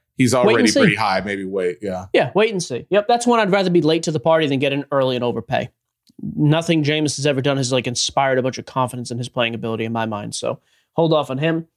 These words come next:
Speaker 2: Here's the one quarterback I bought heavier than any other quarterback this week. I bought three, uh, two thousand sixteen Prism Silver P S A ten Dak Prescotts. I got a crazy good deal on 'em, like, sixteen hundred bucks for the three of 'em. They're doing,
Speaker 1: Oh,
Speaker 2: like,
Speaker 1: wow.
Speaker 2: seven hundred a piece.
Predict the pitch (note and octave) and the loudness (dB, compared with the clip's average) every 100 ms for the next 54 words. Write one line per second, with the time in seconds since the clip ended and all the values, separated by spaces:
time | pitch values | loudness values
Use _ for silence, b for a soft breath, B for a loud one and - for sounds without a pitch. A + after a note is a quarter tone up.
0 | _ _ _ - G3+ G#3+ G#3 G#3 F3+ G3+ | _ _ _ -4 0 2 2 2 2 2
1 | F3+ D#3 D#3 D3 D#3 D3+ D#3+ D#3 D#3 D3+ | 2 2 0 2 0 0 2 4 4 2
2 | D3 D3 F3+ E3+ E3 D3+ D#3+ D3+ C#3+ C3+ | -2 -2 2 2 4 2 2 2 0 -2
3 | C3+ D3+ D3+ C#3 C3+ C3+ - - - - | -2 2 2 2 2 0 -4 -16 -8 -2
4 | D3 E3 F3+ F#3+ F#3+ - _ _ _ _ | 0 2 2 0 -2 -6 _ _ _ _
5 | - C3 B2 A#2+ - F#3+ F#3 D3+ C3+ F3 | 0 2 2 0 -2 2 2 2 -2 -2
6 | E3+ - D#3+ C3+ - F3 D#3+ E3 D#3+ - | -2 0 2 0 2 2 4 2 -2 -4
7 | - F3 E3 D#3 D#3 D#3+ D3+ D3+ C#3 D3 | 0 2 4 2 0 0 0 0 0 0
8 | C3+ A#2+ C3+ C#3 _ - D#3 - D#3 D#3+ | -2 0 -2 -4 _ -4 -2 0 0 0
9 | - C3+ C3+ B2+ - - C#3 C#3+ C#3 C#3 | -4 -2 0 -2 -6 -4 2 2 2 4
10 | C#3+ C3 C3+ C#3 D3+ D#3+ E3 b _ C3+ | 2 4 2 2 2 0 -4 b _ -4
11 | B2 - D#3 - E3 D3 D3 B2+ C#3+ D3 | -2 -2 -2 0 0 2 2 2 0 -2
12 | - C3 A#2 C3+ C#3+ D3 D#3 b b - | 0 0 0 0 0 0 -4 b b -2
13 | C3+ F3 F#3+ F#3+ - - E3 E3+ D#3+ D3+ | 4 6 6 4 2 0 0 2 2 0
14 | - D#3+ F3 - | 0 -2 -2 -6